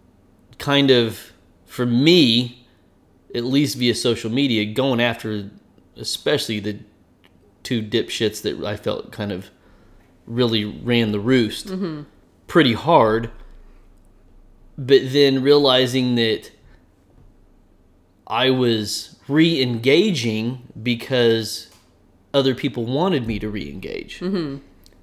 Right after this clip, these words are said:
Speaker 2: Yeah.
Speaker 1: And, and, and really, like, how, how do you really, how do you, is it possible not to just shut the door and walk away, but, like, slam the door on somebody else's foot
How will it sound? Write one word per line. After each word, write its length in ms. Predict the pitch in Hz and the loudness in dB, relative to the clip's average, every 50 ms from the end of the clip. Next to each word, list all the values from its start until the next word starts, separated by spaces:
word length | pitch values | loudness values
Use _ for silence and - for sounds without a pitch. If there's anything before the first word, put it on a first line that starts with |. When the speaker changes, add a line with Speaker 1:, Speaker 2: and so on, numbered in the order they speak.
| _ - 147 | _ -12 -10
Speaker 2:
Yeah. 200 | 156 151 147 143 143 - | -10 -10 -10 -10 -8 -4
Speaker 1:
And, 500 | 135 127 120 113 113 110 107 110 107 - | -2 0 2 2 2 0 0 -2 -4 -2
and, 420 | - 117 117 113 - - 117 113 113 | 0 2 2 2 2 0 0 0 2
and 60 | 113 | 4
really, 260 | 123 135 139 139 131 | 4 6 6 6 4
like, 260 | 120 113 110 113 107 | 2 2 0 0 -2
how, 340 | 107 98 147 151 151 156 147 | -4 -2 2 4 4 4 4
how 340 | 139 - - 160 156 170 170 | 2 -2 -4 -2 -2 0 -2
do 60 | 165 165 | -2 -2
you 180 | 160 156 151 139 | -2 -2 -2 -2
really, 720 | 131 135 139 143 143 143 139 131 120 113 107 104 - - - - - - - - - - _ _ _ _ _ _ _ _ _ _ _ _ _ _ _ _ _ _ _ _ _ _ _ _ _ | 0 2 4 4 4 4 2 0 0 -2 -4 -6 -10 -16 -20 -20 -20 -20 -20 -20 -20 -20 _ _ _ _ _ _ _ _ _ _ _ _ _ _ _ _ _ _ _ _ _ _ _ _ _
how 220 | 117 113 151 156 170 | -10 -6 -2 -2 0
do 80 | 170 170 | 0 0
you, 580 | 156 147 139 131 - - 76 76 - - - - - - | 0 0 0 -2 -6 -10 -14 -14 -16 -16 -16 -20 -16 -6
is 160 | - 160 147 151 | -4 -2 0 0
it 160 | 156 123 - | 0 -2 -2
possible 440 | - 202 202 220 214 214 202 180 156 | -2 0 0 0 0 -2 -2 -2 0
not 240 | 147 170 196 214 - | 0 0 0 -2 -4
to 80 | 180 | -4
just 180 | 165 147 131 - | -4 -4 -2 -2
shut 200 | - - 160 170 | 0 0 0 -2
the 40 | - 139 | -2 -2
door 180 | 139 139 135 123 | -2 0 0 0
and 80 | 123 | 0
walk 220 | 123 123 120 - - | 0 0 0 0 0
away, 160 | 120 120 120 | 0 0 0
but, 140 | 113 80 98 | 0 -2 -4
like, 220 | 117 107 101 - | -4 -4 -6 -6
slam 360 | - - - 151 147 151 151 | -8 -6 -2 0 0 2 2
the 60 | 143 | 2
door 200 | 131 135 127 123 | 0 0 0 0
on 80 | 120 107 | -2 -4
somebody 320 | - - - 123 113 117 117 | -4 -6 -4 -4 -2 0 0
else's 360 | 117 110 - - 117 - - | 0 0 -4 -6 -10 -12 -12
foot 460 | - - - - 135 120 - - - | -12 -14 -6 -2 -2 0 0 -2 -8